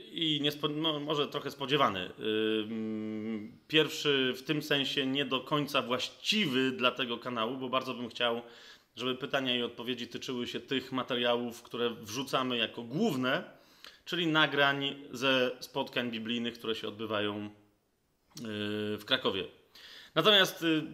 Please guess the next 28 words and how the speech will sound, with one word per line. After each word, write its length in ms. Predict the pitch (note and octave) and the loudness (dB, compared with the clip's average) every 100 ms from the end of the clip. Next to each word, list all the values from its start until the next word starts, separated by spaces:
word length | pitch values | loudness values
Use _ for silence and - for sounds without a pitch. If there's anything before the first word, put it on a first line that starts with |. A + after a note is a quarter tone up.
| C#3+ C3 | -10 -6
rzeczywiście 500 | C#3 D3+ E3+ D#3 D3+ | -4 -2 -2 0 -2
uznałem, 560 | C#3 C3 D#3 D#3 D3 C3 | -2 -2 2 4 4 2
że 140 | C3+ | -2
dobrze 1000 | A#2+ G#2+ D3+ D3+ B2+ A#2 B2+ B2+ B2 A#2+ G#2 G#2 G2 G#2+ | -4 4 8 8 4 0 4 6 6 4 0 -12 -10 0
byłoby 460 | C#3+ C#3 B2 B2+ | 2 2 0 -2
wyjaśnić 520 | B2 C#3+ C#3+ - C3 | 4 6 6 4 -6
parę 240 | - B2+ A2+ | 0 0 0
kwestii, 580 | - C#3+ - - A#2 A2 | 0 -2 -2 -8 -10 -8
które 200 | A#2+ A#2 | -8 -6
się 100 | B2 | -4
pojawiły 460 | B2+ B2 A#2+ A2+ | 2 2 2 -6
w 20 | |
pytaniach, 500 | - B2+ C3 A#2 G#2+ | -6 0 2 2 -2
czy 140 | - A#2+ | -4 -6
to 140 | A#2 | -4
właśnie 280 | A2 - A2+ | -4 -6 -8
tutaj 240 | B2 A#2 | -6 -4
na 100 | A2 | -4
YouTubie, 320 | G#2+ A2+ A2 A2+ | -6 -6 -6 -4
na 120 | G#2+ | -4
kanale, 520 | A#2+ A2+ A2 G#2 G#2 - - - _ - | -2 0 0 -2 -4 -12 -20 -20 _ 0
czy 340 | D3 B2 A#2+ A2+ | 4 6 4 2
na 120 | A#2 | -2
Facebooku, 540 | B2+ A2+ C#3+ C3+ A#2+ | -2 -2 -2 -4 -4
czy 440 | A2+ F3+ D#3+ B2 - - | 4 6 8 6 -4 -6
osobiście 760 | B2 C3 E3+ - D3+ C3 A#2+ - - C#3 C3 A#2+ | -6 -4 -6 -2 2 2 0 -4 -16 -12 -12 -12
ktoś 200 | - C#3+ | -8 -6
tam 380 | C#3 B2+ A#2+ | -4 -4 -4